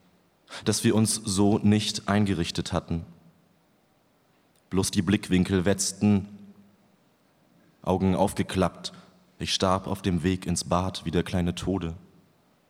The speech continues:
Übte verstohlen. Du schnitzt in Schritten die Butter auf.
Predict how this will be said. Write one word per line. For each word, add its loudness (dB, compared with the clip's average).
Übte 0
verstohlen. 0
Du 0
schnitzt -2
in 2
Schritten -2
die -2
Butter -2
auf. -4